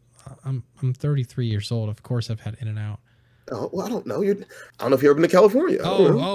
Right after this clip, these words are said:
Speaker 1: oh, that In-N-Out. No, no, I've
Speaker 2: Yeah.
Speaker 1: never had it.
Speaker 2: Oh, no. S-, the thing. no, <sighs>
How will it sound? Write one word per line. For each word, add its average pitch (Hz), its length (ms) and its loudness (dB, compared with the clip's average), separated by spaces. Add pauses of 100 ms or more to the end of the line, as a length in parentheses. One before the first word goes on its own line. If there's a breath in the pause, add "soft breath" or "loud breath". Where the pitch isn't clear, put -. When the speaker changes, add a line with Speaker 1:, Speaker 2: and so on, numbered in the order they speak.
Speaker 1:
oh, 160 60 4
that 175 340 -2
In-N-Out. 135 500 -2
No, 135 380 0
no, 120 180 0
I've 113 100 -4
Speaker 2:
Yeah. 110 100 4
Speaker 1:
never 107 100 -2
had 110 160 -4
it. 196 80 0
Speaker 2:
Oh, 240 180 8
no. 262 180 4
S-, - 200 -8
the 185 140 -10
thing. 285 260 -10 (2750 loud breath)
no, - 20 -14 (1600 loud breath)
<sighs> 127 640 -12